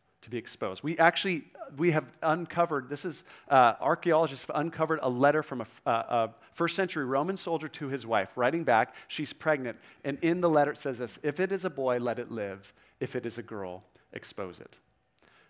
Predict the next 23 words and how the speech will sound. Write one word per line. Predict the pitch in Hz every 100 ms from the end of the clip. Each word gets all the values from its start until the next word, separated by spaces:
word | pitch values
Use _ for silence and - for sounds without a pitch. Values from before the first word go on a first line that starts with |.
| _
Meaning, | 98 90 90 _ _ _ -
let | 107
it | 104
go, | 120 - _
right? | 107 95 - _ _ - - _ _ _
And | 139
so | 165 147 120 -
this | 143 -
is | 160
just | 165 - - _
what | 147 143
it | 123
was. | 131 180 - - - - _ _ _ -
And | 139 135
the | 131
Christians | - 185 - 160 -
had | 143 127
a |
view | 110 127 127
of | 117 -
every | 143 135 139
human | 127 - 120 113
life, | 98 95 98 -